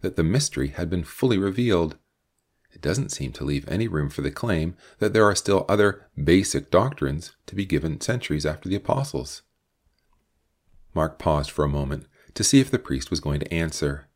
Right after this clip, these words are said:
It appeared that he was thinking about what Mark had read, so Mark continued, "Above all, Father, there is the statement from Paul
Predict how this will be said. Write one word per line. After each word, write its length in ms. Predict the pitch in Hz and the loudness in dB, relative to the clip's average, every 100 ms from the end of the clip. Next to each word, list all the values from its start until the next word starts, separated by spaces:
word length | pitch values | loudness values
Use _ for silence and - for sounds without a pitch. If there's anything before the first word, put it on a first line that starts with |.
| _ _ _ _ _ _ | _ _ _ _ _ _
It 100 | 82 | -2
appeared 380 | 76 - 110 78 | 0 2 4 4
that 100 | 76 | 2
he 60 | 90 | 0
was 160 | 85 | 0
thinking 360 | 127 123 71 67 | 0 0 -2 -4
about 200 | 78 82 | 0 2
what 160 | - - | 2 0
Mark 240 | 69 65 | -2 -2
had 160 | - 87 | -2 2
read, 360 | 104 80 73 - _ - | 4 2 -2 -10 _ -6
so 160 | 110 | -2
Mark 240 | 78 67 - | 0 -2 -4
continued, 640 | 82 - 90 76 71 71 _ - _ _ _ _ | -4 -2 0 0 -4 -8 _ -20 _ _ _ _
"Above 260 | 78 82 76 | -2 0 4
all, 180 | 85 98 | 4 4
Father, 500 | - 69 71 71 - _ _ | 0 -2 0 -4 -6 _ _
there 120 | 85 | 2
is 200 | - 120 | 4 2
the 120 | - 120 | 2 2
statement 460 | - 117 - 73 | 2 2 2 -2
from 180 | - 69 | -4 -6
Paul 520 | - 101 78 76 - | -4 0 0 0 -6